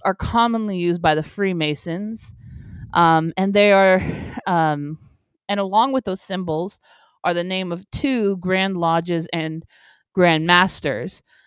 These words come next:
Um, but the airport claims that, that it's only there because the local Masons were generous and helped out with building the airport, and they laid the stone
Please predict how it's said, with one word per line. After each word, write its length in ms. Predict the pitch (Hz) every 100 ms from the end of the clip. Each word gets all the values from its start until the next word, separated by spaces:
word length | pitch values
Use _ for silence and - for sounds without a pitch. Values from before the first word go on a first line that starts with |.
| _ _ _ _
Um, 680 | - 165 170 156 143 147 _ _ -
but 220 | 208 190 196
the 540 | 202 196 185 185 185 - _ _
airport 400 | 233 302 - 233
claims 320 | - 214 208
that, 180 | 196 180 - _ _ -
that 140 | 185
it's 160 | 175 175
only 280 | 208 247 277
there 280 | 208 196 190
because 520 | 185 180 185 175 165
the 120 | 170
local 400 | 170 180 208 220
Masons 760 | 196 185 185 - 156 147 170 180
were 200 | 170 160
generous 680 | 156 233 240 180 165 180 - -
and 220 | 160 165
helped 280 | - 180 185
out 180 | 156 135
with 340 | 160 - _ _ _ _ _ _ -
building 400 | 202 220 214 190
the 100 | -
airport, 480 | 160 151 165 160 175
and 140 | 175
they 100 | 170
laid 340 | 175 196 202
the 80 | 170
stone 680 | - - 226 196 156 151